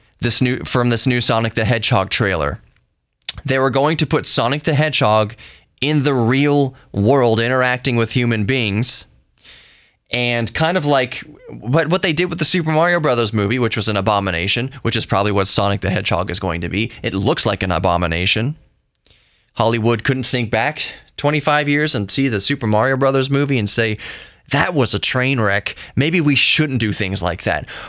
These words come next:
Oh, let's give Sonic human eyes. That's not gonna look freaky.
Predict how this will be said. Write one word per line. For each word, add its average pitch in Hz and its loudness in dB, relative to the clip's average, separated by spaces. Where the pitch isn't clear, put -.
Oh, 320 6
let's 233 0
give 214 2
Sonic 185 2
human 240 2
eyes. 123 0
That's 208 0
not 180 2
gonna 143 2
look 117 0
freaky. 135 0